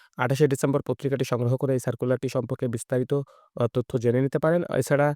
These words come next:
এই সার্কুলারটি দৈনিক যুগান্তর পত্রিকাতেও, আ, গত সাতাশে ডিসেম্বর অর্থাৎ গতকালকে প্রকাশ করা হয়েছে। আপনারা চাইলে দৈনিক যুগান্তর পত্রিকাটি সংগ্রহ করে এই সার্কুলারটি দেখে নিতে পারেন। এছাড়া বাংলাদেশ প্রতিদিন পত্রিকাতেও এই সার্কুলারটি পাবলিশ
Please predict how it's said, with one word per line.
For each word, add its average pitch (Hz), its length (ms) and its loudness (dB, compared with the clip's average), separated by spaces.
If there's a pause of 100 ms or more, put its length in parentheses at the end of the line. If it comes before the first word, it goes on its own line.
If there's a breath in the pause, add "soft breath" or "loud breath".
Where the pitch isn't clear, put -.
(400 soft breath)
এই 160 100 4
সার্কুলারটি 156 520 2
দৈনিক 147 280 6
যুগান্তর 139 400 0
পত্রিকাতেও, 151 500 2 (520 soft breath)
আ, 123 60 2 (100)
গত 123 200 4
সাতাশে 143 380 2
ডিসেম্বর 139 380 2
অর্থাৎ 131 220 2
গতকালকে 135 420 2
প্রকাশ 131 280 0
করা 139 140 0
হয়েছে। 143 160 2
আপনারা 123 260 0
চাইলে 123 200 2
দৈনিক 127 240 0
যুগান্তর 131 360 -2
পত্রিকাটি 135 420 -2
সংগ্রহ 120 320 0
করে 143 200 2 (340 soft breath)
এই 131 120 6
সার্কুলারটি 135 460 2
দেখে 117 220 0
নিতে 135 140 -2
পারেন। 156 240 0
এছাড়া 131 220 0
বাংলাদেশ 127 440 2
প্রতিদিন 147 360 0
পত্রিকাতেও 147 540 0 (440 soft breath)
এই 170 120 6
সার্কুলারটি 151 520 2 (400 soft breath)
পাবলিশ 135 280 2